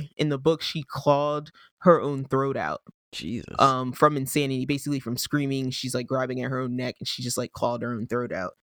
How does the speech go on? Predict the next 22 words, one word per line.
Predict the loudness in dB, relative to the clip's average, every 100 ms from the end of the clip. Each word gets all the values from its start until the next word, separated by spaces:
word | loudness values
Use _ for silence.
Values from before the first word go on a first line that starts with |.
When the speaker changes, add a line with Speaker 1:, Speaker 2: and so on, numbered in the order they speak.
| -10
Speaker 2:
Oh |
my | -10 -10 0
Speaker 1:
Um, | 2 2 0 -2
Speaker 2:
gosh. | 2
Speaker 1:
so | 2 2 -2 -2
just | 0 0
in | 0
the | -2
books, | 0 -2 -2 0
after | 2 2 0
Cat-, | 0 -2 -2 4
Catelyn | 4 4 2
dies, | 0 0 -2 -4 0
uh, | 2 2
they | 0 0
throw | 2 2
her | 2
body | 0 -2 -2
in | -4
the | -2
river, | -2 0 -2 -4 -8 -2
um, | 0 0 -2 -4 -6